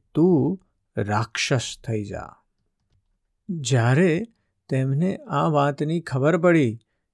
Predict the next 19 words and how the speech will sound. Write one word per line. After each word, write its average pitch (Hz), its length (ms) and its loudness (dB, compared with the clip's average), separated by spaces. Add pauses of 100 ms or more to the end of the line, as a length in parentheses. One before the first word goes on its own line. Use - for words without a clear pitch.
કે 151 140 -4
આ 131 340 -2
કૃત્ય 135 600 -4
તો 160 180 -2
રાક્ષસનું 131 960 -4
છે, 151 300 -4
રાજાનું 123 640 0
નથી, 104 400 -6 (580)
ત્યારે 120 400 -2
તેમણે 131 640 -2 (360)
તે 131 160 0
શાપને 127 760 -4
માત્ર 123 560 -2
બાર 123 440 2
વર્ષ 120 360 -4
માટે 117 600 -2 (540)
મર્યાદિત 113 720 0
કરી 110 220 -2
દીધો. 95 400 -10